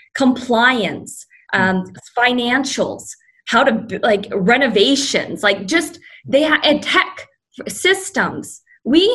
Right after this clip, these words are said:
have to wear so many damn hats, right? And it's, it's nearly impossible to master them all,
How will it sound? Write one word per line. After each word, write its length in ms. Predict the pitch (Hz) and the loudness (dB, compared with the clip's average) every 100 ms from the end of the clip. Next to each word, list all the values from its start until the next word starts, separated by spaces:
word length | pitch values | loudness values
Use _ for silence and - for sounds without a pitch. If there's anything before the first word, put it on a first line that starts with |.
| - | 2
have 200 | 339 330 | 2 2
to 80 | 294 | -2
wear 220 | 240 233 | 0 0
so 440 | 226 - 233 233 311 | -2 -4 0 2 2
many 560 | 320 302 302 294 - - | 2 2 2 2 -6 -2
damn 300 | 226 233 254 | 0 2 0
hats, 840 | 247 202 190 190 - - - - _ _ _ - | -2 0 0 -2 -14 -14 -14 -18 _ _ _ 0
right? 400 | 190 196 285 - _ _ | 2 2 -2 -10 _ _
And 480 | 233 240 226 226 - - _ _ _ _ _ _ - | -2 2 2 2 -4 -16 _ _ _ _ _ _ 0
it's, 180 | 381 - | 0 2
it's 220 | 440 - | 0 0
nearly 320 | 381 494 523 330 | 2 4 4 2
impossible 640 | 196 - 254 269 226 208 | 0 -2 0 -2 -4 -6
to 120 | 208 | -2
master 420 | 196 190 190 - 190 | 0 2 0 -2 -4
them 180 | 175 | -2
all, 500 | 170 165 233 427 - | -2 -2 -2 -4 -12